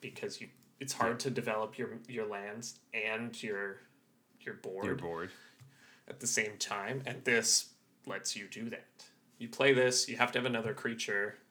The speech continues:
Speaker 1: to s-, protect it from Liliana's minus two, but once you've accomplished that, this fights against Liliana.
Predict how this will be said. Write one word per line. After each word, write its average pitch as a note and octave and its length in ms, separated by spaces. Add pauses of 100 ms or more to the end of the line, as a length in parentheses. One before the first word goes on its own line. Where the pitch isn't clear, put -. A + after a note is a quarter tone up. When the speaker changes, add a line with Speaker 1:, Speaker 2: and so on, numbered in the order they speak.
(220)
Speaker 1:
to G2+ 160
s-, - 320 (320)
protect - 420
it A#2 120
from A#2+ 180
Liliana's G2+ 520
minus G2 360
two, - 320 (500)
but - 160
once C3 260
you've B2 180 (180)
accomplished A2+ 600
that, A#2+ 320 (320)
this - 360
fights - 380
against G2+ 400
Liliana. F#2+ 380